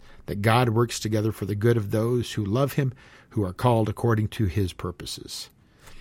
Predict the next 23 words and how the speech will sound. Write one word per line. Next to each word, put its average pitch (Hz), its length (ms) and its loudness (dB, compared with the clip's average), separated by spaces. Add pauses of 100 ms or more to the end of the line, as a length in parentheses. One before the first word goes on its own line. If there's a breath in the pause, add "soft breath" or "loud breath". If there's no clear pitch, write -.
(400 soft breath)
You 98 80 -4
know, 95 160 -8
there's 127 400 4
a 120 60 6
book 113 340 6
by 113 180 2
Eugene 107 480 4
Peterson, 101 540 2
a, 95 180 -2
a 120 80 -2
book 107 220 2
about 110 320 -2
discipleship. 110 840 -2
It's - 140 -8
called 107 300 0 (260 loud breath)
A 110 80 4
Long 123 480 8
Obedience 117 680 6
in 117 140 -2
the 101 60 0
Same 113 340 4
Direction. 104 640 -4 (920 soft breath)
And 143 420 6